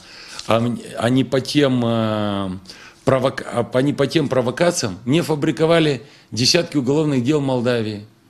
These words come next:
Заказные убийства оптом при Плохотнике. Господин Абраменко, у меня не было никогда ни одного дела по коррупции. И я подниму кое-какие материалы, к которым вы,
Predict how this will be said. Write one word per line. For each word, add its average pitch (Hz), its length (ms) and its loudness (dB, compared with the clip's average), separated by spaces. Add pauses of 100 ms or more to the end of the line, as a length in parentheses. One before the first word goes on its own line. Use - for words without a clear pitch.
(480)
Заказные 170 480 2
убийства 175 440 2
оптом 151 540 0
при 123 100 -2
Плохотнике. 110 720 -4 (280)
Господин 147 460 0
Абраменко, 127 480 -2
у - 20 0
меня 131 180 0
не 147 140 0
было 131 160 -2
никогда 127 400 -2
ни 131 100 -2
одного 120 460 -2 (180)
дела 120 240 0
по 113 160 -4
коррупции. 110 540 -4 (1120)
И 135 340 0
я 139 180 2
подниму 165 540 0
кое-какие 139 600 -2
материалы, 123 720 -2 (840)
к - 20 -20
которым 143 440 0
вы, 135 340 0